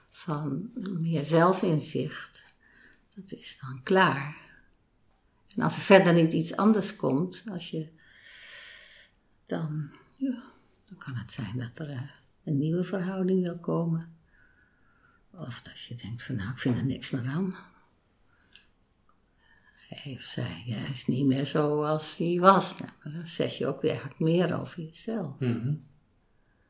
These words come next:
Speaker 2: Eh, en is er, ehm, is dat gewoon de reden waarom wij verliefd worden op een andere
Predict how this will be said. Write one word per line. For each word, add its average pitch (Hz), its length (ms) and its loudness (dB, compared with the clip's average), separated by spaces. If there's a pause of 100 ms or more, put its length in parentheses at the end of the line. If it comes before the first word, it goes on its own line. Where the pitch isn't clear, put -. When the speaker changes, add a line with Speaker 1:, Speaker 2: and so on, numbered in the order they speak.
(2750)
Speaker 2:
Eh, - 360 -16 (420)
en 151 180 -2
is 147 120 4
er, 143 280 0
ehm, 135 380 -6 (1900)
is 143 200 -2
dat 147 180 4
gewoon 139 440 -2
de 131 140 4
reden 139 340 6
waarom 131 260 2
wij 120 140 2
verliefd 120 300 0
worden 120 260 0
op - 20 -4
een 104 120 -6
andere 156 440 -2